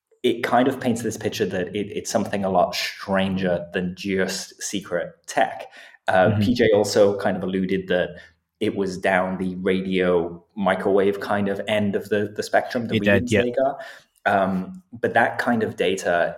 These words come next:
Speaker 1: is, is gonna be vital because it shows there was something there,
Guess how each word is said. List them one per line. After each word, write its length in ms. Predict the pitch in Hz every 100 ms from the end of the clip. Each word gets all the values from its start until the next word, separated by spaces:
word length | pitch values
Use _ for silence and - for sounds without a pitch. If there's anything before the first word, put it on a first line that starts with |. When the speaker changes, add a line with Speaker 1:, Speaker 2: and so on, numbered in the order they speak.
| -
Speaker 1:
is, 420 | 101 92 90 - _ _
is 140 | 98 92
gonna 180 | 107 104
be 140 | 95
vital 480 | 90 87 95 - 82
because 400 | 82 85 98 90
it 120 | 90
shows 400 | - 98 104 104
there 120 | 98
was 180 | 90 90
something 580 | - 87 85 - 82 82
there, 360 | 82 78 -